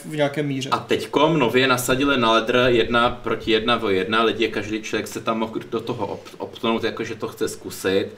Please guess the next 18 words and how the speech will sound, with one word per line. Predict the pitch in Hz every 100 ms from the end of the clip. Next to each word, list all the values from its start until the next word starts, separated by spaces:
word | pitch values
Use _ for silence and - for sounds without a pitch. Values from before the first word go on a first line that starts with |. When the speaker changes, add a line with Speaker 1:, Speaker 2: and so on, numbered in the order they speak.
| - - -
Speaker 2:
A |
byl | 87 101
to | 107 -
omezený | 107 113 117 120 113
test | - 98 98 98 -
na | 101
nějakých, | 101 98 120 - -
eh, | 95 92 - -
asi | - -
sto | - 98
padesát, | - 104 98 98 107 101 95
dvě | 92
stě | 92 - 113
her, | 92 87 85
jakoby. | 90 87 98 87 92 90 - - - -
Oni | 104 127
totiž, | 143 151 143 -
eh, | 127 117